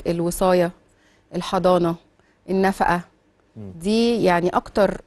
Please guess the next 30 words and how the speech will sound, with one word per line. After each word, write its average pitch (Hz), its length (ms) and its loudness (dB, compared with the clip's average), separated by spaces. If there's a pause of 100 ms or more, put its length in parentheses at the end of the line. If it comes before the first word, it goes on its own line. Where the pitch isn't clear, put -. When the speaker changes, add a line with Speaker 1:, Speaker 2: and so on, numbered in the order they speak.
Speaker 1:
آه، 151 1120 -2
موضوعات 180 540 4
جه 240 140 2
عليها، 277 600 0 (400)
آه، 165 840 0
بيبر. - 360 0 (160)
Speaker 2:
مم. 104 200 -12 (400)
جه 117 160 -4
عليها 117 500 -4
أطروحات. 117 380 -8 (120)
Speaker 1:
آه، 220 180 2
آه، 185 180 6
Speaker 2:
مم. 175 220 -12
Speaker 1:
جه 208 100 -2
عليها 196 340 -2
أطروحات. 165 360 -16 (140)
Speaker 2:
مم. 101 140 -16 (460)
Speaker 1:
آه، 196 480 4
عندنا 208 640 0
إحنا 220 440 -4
اللجنة 208 400 -2
بتتكون 208 800 -4
من 233 260 -2 (240)
تلات، 208 420 -2 (240)
آه، 170 180 -4
موضوعات 185 540 0
رئيسية، 196 520 -2 (500)
هي، 202 340 4 (100)
آه، 180 260 -2
العنف 185 500 -2